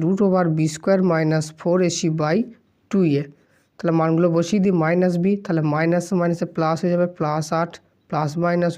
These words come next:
root over মাইনাস আট তার হোল স্কয়ার, মাইনাস ফোর এ সি, ফোর into a, এর মান ওয়ান, সি এর মান হচ্ছে মাইনাস কুড়ি by টু এ, টু into ওয়ান। তাহলে হলো কত? আট plus minus root over আটের স্কয়ার চৌষট্টি, মাইনাসে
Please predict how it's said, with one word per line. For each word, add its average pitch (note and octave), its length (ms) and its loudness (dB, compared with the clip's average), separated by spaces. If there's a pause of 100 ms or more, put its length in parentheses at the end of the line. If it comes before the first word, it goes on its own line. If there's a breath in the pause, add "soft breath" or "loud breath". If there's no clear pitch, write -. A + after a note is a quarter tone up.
root F3+ 240 0
over F3+ 160 2 (160)
মাইনাস D#3+ 380 0 (120)
আট D#3+ 80 -4 (100)
তার D#3+ 200 -2
হোল D#3 120 0 (100)
স্কয়ার, F3 260 -2 (960 soft breath)
মাইনাস F3 380 2 (180)
ফোর F#3 180 0 (100)
এ - 80 4
সি, G3 100 0 (140)
ফোর F3 220 2 (140)
into F3+ 200 0 (200)
a, E3+ 40 2 (160)
এর D#3+ 140 0
মান E3 120 2 (120)
ওয়ান, E3+ 160 0 (160)
সি - 140 -6 (100)
এর E3+ 80 2
মান E3 120 2
হচ্ছে E3 160 -2 (100)
মাইনাস D#3 360 0 (140)
কুড়ি F#3 280 0 (640 loud breath)
by D3+ 180 0 (260)
টু A3 80 2 (180)
এ, D3+ 40 0 (180)
টু F#3 100 -2 (200)
into D#3 240 0 (180)
ওয়ান। C#3 180 0 (580 soft breath)
তাহলে E3 260 0
হলো E3+ 200 2
কত? F3+ 160 0 (380)
আট E3 140 -2 (160)
plus D#3 240 0 (160)
minus D#3+ 360 0
root D#3+ 200 -2
over E3+ 200 2
আটের D#3 220 -4
স্কয়ার E3 200 -4 (100)
চৌষট্টি, F3+ 580 -2 (540 loud breath)
মাইনাসে F3 440 0